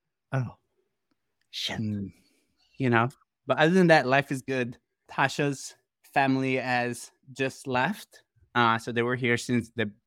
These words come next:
Speaker 1: middle of March. So it was
Speaker 2: I
Speaker 1: just
Speaker 2: saw
Speaker 1: a
Speaker 2: that.
Speaker 1: long, yeah, dude, it was a long, a long
Speaker 2: You
Speaker 1: little
Speaker 2: guys were
Speaker 1: while.
Speaker 2: running out of places to take 'em. You started taking 'em to Costco or what?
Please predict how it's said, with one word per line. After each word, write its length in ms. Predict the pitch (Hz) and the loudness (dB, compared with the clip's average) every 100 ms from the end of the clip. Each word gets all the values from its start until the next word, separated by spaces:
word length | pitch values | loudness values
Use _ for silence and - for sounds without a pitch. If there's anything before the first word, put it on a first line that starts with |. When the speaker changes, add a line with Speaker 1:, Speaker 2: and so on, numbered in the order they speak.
| _ | _
Speaker 1:
middle 400 | 123 123 123 123 | 0 2 2 0
of 60 | |
March. 440 | 113 110 131 - - _ _ _ _ _ | 0 -2 -2 -4 -14 _ _ _ _ _
So 140 | 123 | -4
it 20 | |
was 160 | 123 110 | -4 -6
Speaker 2:
I 40 | |
Speaker 1:
just 120 | 107 - | -10 -8
Speaker 2:
saw 200 | 120 156 | -2 0
Speaker 1:
a 20 | |
Speaker 2:
that. 200 | 113 104 | 0 0
Speaker 1:
long, 360 | 113 113 113 107 _ | 0 0 -4 -10 _
yeah, 300 | 110 117 123 | -4 2 2
dude, 160 | 110 113 | 0 -4
it 20 | |
was 180 | 107 110 | -4 -6
a 60 | |
long, 380 | 113 120 127 120 - _ _ _ _ | -2 2 2 0 -6 _ _ _ _
a 80 | 117 | -4
long 240 | 123 135 | 0 0
Speaker 2:
You 60 | 127 | 2
Speaker 1:
little 160 | 131 | 4
Speaker 2:
guys 100 | 175 | 6
were 80 | 185 | 6
Speaker 1:
while. 100 | - | 6
Speaker 2:
running 180 | 175 175 | 4 4
out 100 | 175 | 2
of 40 | |
places 400 | - 180 156 147 | 2 0 0 -4
to 60 | 117 | -4
take 200 | 165 180 | -2 0
'em. 140 | 147 | 0
You 60 | 135 | -2
started 180 | 160 147 | -4 0
taking 200 | 151 151 | 0 0
'em 100 | 139 | -2
to 80 | 123 | -4
Costco 440 | 135 147 - 151 | -2 -2 -2 -2
or 240 | 160 165 | 2 2
what? 220 | 139 131 | 0 -4